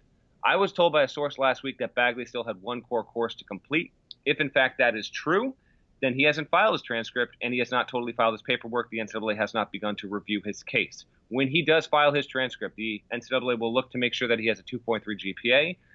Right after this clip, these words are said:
that all of the core courses he has on his transcript meet the standards the N C double A has set. If that happens, and by the way, I can't underscore enough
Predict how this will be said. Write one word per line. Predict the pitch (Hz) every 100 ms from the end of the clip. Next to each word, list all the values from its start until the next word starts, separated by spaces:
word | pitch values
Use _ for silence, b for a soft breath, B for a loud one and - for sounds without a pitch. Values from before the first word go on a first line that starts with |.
| b b _
that | 110
all | 107 143
of | 156
the |
core | 156 170 160
courses | 175 170 160 151
he | 147
has | 147 160
on | 151 151
his | -
transcript | 151 151 - 139 - _ 104
meet | 120 143 - -
the | 120
standards | 135 131 123 120
the | 120
N | 117
C | 117
double | 113 117
A | 101
has | 101
set. | - 95 - _ - _ _
If | 139 151 -
that | 170
happens, | 151 175 - 123 113 123
and | 120
by | 131 143
the | 147
way, | 131 113
I |
can't | - - 151 156
underscore | 131 143 - 135 139
enough | 127 127 120